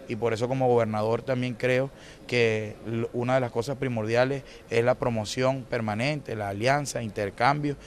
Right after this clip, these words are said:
que podamos también dar en el corto plazo, eh, y que, bueno, nos pueda dar ciertamente, eh, beneficios a ambas naciones, a ambos pueblos, a ambas economías. Todos esos temas creo que también son de interés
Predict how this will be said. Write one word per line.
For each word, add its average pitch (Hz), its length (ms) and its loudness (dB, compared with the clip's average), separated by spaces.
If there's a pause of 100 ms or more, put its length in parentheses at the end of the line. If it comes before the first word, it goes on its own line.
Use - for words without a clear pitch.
(160)
que 110 120 -4
podamos 110 340 -2
también 117 320 -2
dar 127 180 4
en 131 80 -4
el 110 100 -4
corto 113 280 -2
plazo, 127 440 0 (400)
eh, 110 460 2
y 127 160 -4
que, 147 140 -2
bueno, 127 280 0
nos 110 120 -4
pueda 113 260 0
dar 120 200 2
ciertamente, 120 720 -2 (360)
eh, 117 220 -4
beneficios 123 760 -2 (140)
a 113 200 4
ambas 117 240 0
naciones, 123 540 0
a 113 100 0
ambos 117 240 -2
pueblos, 139 440 2
a 113 100 4
ambas 117 320 2 (260)
economías. 104 640 0 (320)
Todos 127 220 12
esos 135 240 4
temas 147 340 6 (220)
creo 123 220 8
que 127 100 2
también 120 260 2
son 127 180 2
de 123 80 2
interés 131 420 4